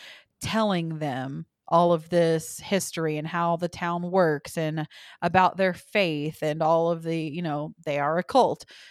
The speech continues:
So, you know, she, she's giving them all of that background and they're kind of feeding it to the audience, because otherwise you're just kind of walking around blind. And sometimes that can be annoying, but in the case of this, you really have to have it.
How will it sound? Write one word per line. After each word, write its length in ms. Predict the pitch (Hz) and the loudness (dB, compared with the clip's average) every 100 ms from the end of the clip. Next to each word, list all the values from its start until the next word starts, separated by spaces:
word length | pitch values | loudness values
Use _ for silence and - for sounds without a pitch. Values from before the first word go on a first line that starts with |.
| _ | _
So, 720 | - - 180 170 160 160 160 - _ _ _ | -16 -4 0 2 2 0 -4 -6 _ _ _
you 100 | 196 | -10
know, 320 | 175 135 156 - _ - | -8 -6 -8 -12 _ -12
she, 640 | - 202 190 185 180 147 | -6 -2 0 0 -2 -4
she's 200 | - 214 | -4 -2
giving 260 | 190 247 240 | 0 0 0
them 120 | 214 | 0
all 140 | 185 180 | 0 0
of 80 | |
that 180 | 170 - | -2 -2
background 360 | 151 143 - 143 | -2 -2 -4 -4
and 100 | 160 | -4
they're 60 | 170 | -4
kind 200 | 220 175 | -2 -2
of 60 | |
feeding 420 | - 185 165 156 | -2 -2 -2 -2
it 140 | 151 - | -6 -10
to 260 | - 160 147 | -8 -6 -6
the 120 | 139 | -6
audience, 500 | 135 131 127 - 160 | -6 -6 -8 -10 -10
because 240 | - 185 214 | -8 0 2
otherwise 400 | 220 202 185 180 | 4 4 4 2
you're 80 | |
just 180 | 170 170 | -2 -4
kind 140 | - 175 | -4 0
of 80 | |
walking 300 | 160 156 160 | 2 0 -2
around 260 | 147 131 147 | -8 -6 -8
blind. 340 | 127 85 135 | -6 -6 -8
And 140 | 175 196 | -8 -4
sometimes 320 | 302 330 320 | -2 0 0
that 80 | 302 | -2
can 100 | 247 | -2
be 120 | 240 | -2
annoying, 420 | 180 175 190 185 | -2 0 0 0
but 220 | 175 165 - - - - | 0 0 -2 -20 -12 -6
in 100 | 226 | -4
the 60 | |
case 260 | 233 269 247 | 0 0 2
of 200 | 196 165 | -2 0
this, 460 | 185 175 160 - - | 2 2 2 -8 -12
you 280 | 190 196 185 | -2 0 2
really 400 | 175 196 170 156 | 4 4 4 0
have 280 | 156 165 151 | 0 0 0
to 80 | 151 | -6
have 260 | 151 117 - | -4 -4 -2
it. 200 | 90 | -4